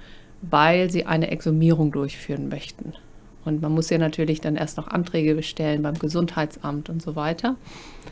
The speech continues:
Und die waren ein bisschen komisch bei dem, am Friedhof.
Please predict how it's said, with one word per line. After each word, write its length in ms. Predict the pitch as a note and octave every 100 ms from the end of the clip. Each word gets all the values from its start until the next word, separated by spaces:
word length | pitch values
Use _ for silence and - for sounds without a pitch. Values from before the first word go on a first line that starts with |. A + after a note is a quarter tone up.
| - - - -
Und 400 | D#3+ E3 D#3+ -
die 80 |
waren 140 | D#3 E3
ein 80 | D#3+
bisschen 260 | D#3 D#3
komisch 420 | D3+ E3 G3+ G#3+ -
bei 120 | G3+
dem, 320 | G3+ G3+ G3+ -
am 160 | F#3+
Friedhof. 640 | - G#3 G#3 A3 A3 G#3